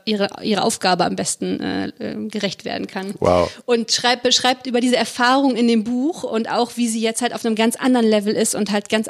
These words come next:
Speaker 1: also, ne, sie, sie ist jetzt der Zwei-Stunden-Chef, aber die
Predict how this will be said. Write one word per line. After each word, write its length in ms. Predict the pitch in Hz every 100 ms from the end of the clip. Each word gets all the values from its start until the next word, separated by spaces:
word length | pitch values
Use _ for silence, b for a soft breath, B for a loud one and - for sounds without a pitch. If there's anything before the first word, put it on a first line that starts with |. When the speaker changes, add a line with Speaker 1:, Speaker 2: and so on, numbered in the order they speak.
| -
Speaker 1:
also, 200 | 214 202
ne, 180 | 208 240 B B B - -
sie, 280 | 196 220 - - 208 - 202
sie 200 | 202 208
ist 140 | -
jetzt 180 | 214 208
der 100 | 202
Zwei-Stunden-Chef, 760 | - 214 262 294 220 226 269
aber 260 | - 214 208
die 360 | 202 202 220